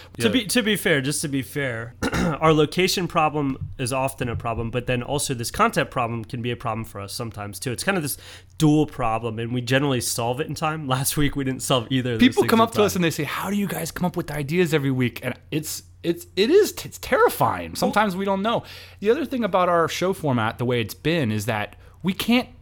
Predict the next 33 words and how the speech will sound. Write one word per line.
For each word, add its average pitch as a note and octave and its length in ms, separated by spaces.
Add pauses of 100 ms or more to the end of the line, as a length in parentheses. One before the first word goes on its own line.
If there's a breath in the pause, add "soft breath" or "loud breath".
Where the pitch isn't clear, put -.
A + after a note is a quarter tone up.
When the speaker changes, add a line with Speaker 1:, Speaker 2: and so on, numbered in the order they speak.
(140)
Speaker 2:
can E3+ 360
them. E2+ 260
Like, - 440
I D#3 80
know F#3+ 160
it's F#3+ 100
an D3+ 60
emotional C3 680
thing E3 300
for E3+ 180
us, F3+ 220
like, A#2 200
we B2+ 120
should A#2 180
get G#2+ 100
over B2 240
it, F3+ 140
but, C3+ 160
like, B2 240 (640 loud breath)
we E3+ 340
always E3+ 400
do D#3 180
it C#3 100
the - 60
day G#2 180
before. - 480 (480)
It's D3 160
always F3 340
like, C3 140
what A#2+ 260
happened B2 420
that G2+ 260
week? F#2+ 340